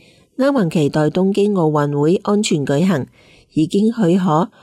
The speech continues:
向日本出口超過一億劑冠狀病毒疫苗，呢個相當於日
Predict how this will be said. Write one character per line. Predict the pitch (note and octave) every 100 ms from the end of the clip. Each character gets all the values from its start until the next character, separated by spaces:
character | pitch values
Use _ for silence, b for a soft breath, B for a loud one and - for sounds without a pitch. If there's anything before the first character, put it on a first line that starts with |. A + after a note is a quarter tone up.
| B
向 | F#3 E3+
日 | D#3+ -
本 | D3+
出 | E3+ G#3+
口 | F#3+ D3
超 | E3 G#3+ G3
過 | E3+
一 | C3
億 | G3
劑 | G3+ G#3 - A3
冠 | A3 A3+
狀 | A3 E3 D3+
病 | D#3
毒 | D3 C3
疫 | D3
苗， | - C#3+ C3+ B B B -
呢 | G3
個 | F3
相 | D#3 G#3+ A3
當 | A3 A3
於 |
日 | A3